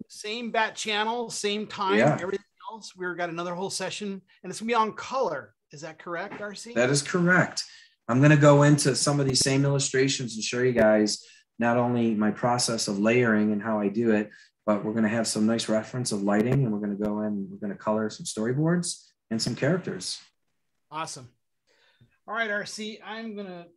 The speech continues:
Speaker 1: switch screens on here for a second. Just
Speaker 2: All right.
Speaker 1: drop one if I can get
Speaker 2: Mm.
Speaker 1: to it. There
Speaker 2: Yep.
Speaker 1: we go. And, um, just so you guys know,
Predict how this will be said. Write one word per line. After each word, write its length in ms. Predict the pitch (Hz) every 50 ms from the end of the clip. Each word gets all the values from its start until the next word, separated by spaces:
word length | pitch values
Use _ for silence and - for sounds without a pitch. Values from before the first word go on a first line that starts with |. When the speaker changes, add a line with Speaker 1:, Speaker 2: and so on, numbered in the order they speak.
| _ _ _
Speaker 1:
switch 400 | - - - - 220 208 - -
screens 420 | - - - 208 220 226 220 180
on 160 | 190 175 175
here 360 | 175 160 180 180 170 170 160 151
for 160 | - 165 160
a 60 | 160
second. 520 | - - 180 175 170 - - 185 180 160
Just 220 | 147 139 123 - -
Speaker 2:
All 60 | 123
right. 220 | 120 127 139 - -
Speaker 1:
drop 80 | - - - - _ _ _
one 360 | 180 202 226 247 240 226 220 - _ _ _ _ _ _ _ _ _ _ _ _ _ -
if 80 | 147 135
I 20 |
can 120 | _ 135 123
get 140 | 139 160 110
Speaker 2:
Mm. 100 | 107 -
Speaker 1:
to 120 | 143 143
it. 140 | 170 202 - _ _ _ _ _ _ _ _ _ _ _ _ _
There 80 | 131 127
Speaker 2:
Yep. 160 | 131 165 - 147
Speaker 1:
we 40 |
go. 260 | 147 160 170 180 170 - _ _ _ _ _ _ _ _ _ _ _ -
And, 340 | 185 185 185 185 180 180 - _ _ _ _ _ _ 190
um, 280 | 185 175 170 170 170
just 200 | - 220 220 -
so 100 | - 269
you 120 | 262 254 240
guys 340 | 254 247 240 233 220 - -
know, 520 | 214 220 233 240 233 233 233 226 233 -